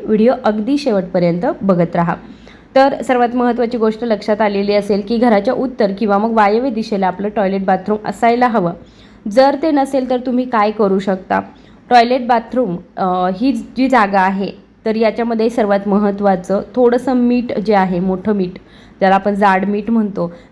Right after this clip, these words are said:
तर असं मीठ काचेच्या बाउलमध्ये किंवा काचेच्या ग्लासमध्ये तुम्ही ठेवू शकता. हे आठ ते पंधरा दिवसानंतर किंवा महिनाभरामध्ये तरी तुम्ही टॉयलेटमध्ये हे फ्लश करून द्यायचं आणि पुन्हा भरायचं.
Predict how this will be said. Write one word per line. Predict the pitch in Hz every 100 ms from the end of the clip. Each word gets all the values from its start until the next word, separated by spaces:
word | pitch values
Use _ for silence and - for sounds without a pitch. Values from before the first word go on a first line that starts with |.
| -
तर | 220
असं | 220 233
मीठ | 247 247 220 -
काचेच्या | 233 202 233 233
बाउलमध्ये | 226 214 208 226 226 220
किंवा | 240 220 202
काचेच्या | 202 180 196 202
ग्लासमध्ये | 190 175 180 214 202 208
तुम्ही | 208 196 196
ठेवू | 190 180
शकता. | 180 180 - 190 - - -
हे | 240
आठ | - 208 240 277
ते |
पंधरा | 277 240 226 240
दिवसानंतर | 240 226 233 214 196 185 175 180
किंवा | 214 208
महिनाभरामध्ये | 214 208 190 226 240 208 208 202 202
तरी | 208 175 180 - -
तुम्ही | - 220 220
टॉयलेटमध्ये | 233 196 208 208 220 220
हे | 226
फ्लश | 226 226 214 214
करून | 240 214
द्यायचं | 214 208 196
आणि | 233 202
पुन्हा | 202 240 247
भरायचं. | 262 226 185 165